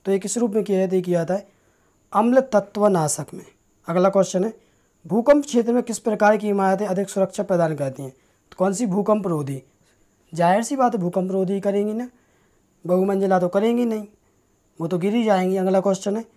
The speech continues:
निम्नलिखित में से कौन सा एक रासायनिक परिवर्तन है? तो कौन सा है इन चारों ऑप्शन में से? नमक प्राप्त करने के लिए समुद्र के पानी में का वाष्पीकरण, तो इसका सही आंसर है मीथेन का जलना। अगला क्वेश्चन है, निम्नलिखित में से कौन सा टेस्टर संवेदनशील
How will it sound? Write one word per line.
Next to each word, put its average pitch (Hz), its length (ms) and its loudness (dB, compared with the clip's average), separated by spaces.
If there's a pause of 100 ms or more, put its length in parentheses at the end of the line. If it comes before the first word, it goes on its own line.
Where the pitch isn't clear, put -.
(440)
निम्नलिखित 247 400 2
में 226 140 2
से 202 100 -2
कौन 214 260 0
सा 220 100 0
एक 208 140 0
रासायनिक 190 500 0
परिवर्तन 160 460 -2
है? 151 80 -6
तो 156 80 -12
कौन 180 240 -2
सा 196 100 0
है 220 140 -4 (440)
इन 202 140 -2
चारों 190 380 2
ऑप्शन 180 260 0
में 170 160 -2
से? 185 160 -4
नमक 175 400 -2
प्राप्त 175 280 -2
करने 170 240 0
के 170 100 -4
लिए 170 100 -2
समुद्र 160 320 -6
के 170 80 -6
पानी 170 280 -2
में 165 120 -4
का 160 140 -10
वाष्पीकरण, 156 500 -4
तो - 400 -16
इसका 180 200 -6
सही 190 200 0
आंसर 156 300 0
है 196 100 -4 (460)
मीथेन 175 360 0
का 220 100 -2
जलना। 135 360 -6 (580)
अगला 165 220 -2
क्वेश्चन 180 400 2
है, 214 100 -4 (1300)
निम्नलिखित 247 340 2
में 220 140 2
से 220 100 2
कौन 220 320 2
सा 247 160 0
टेस्टर 202 500 2
संवेदनशील 202 760 -2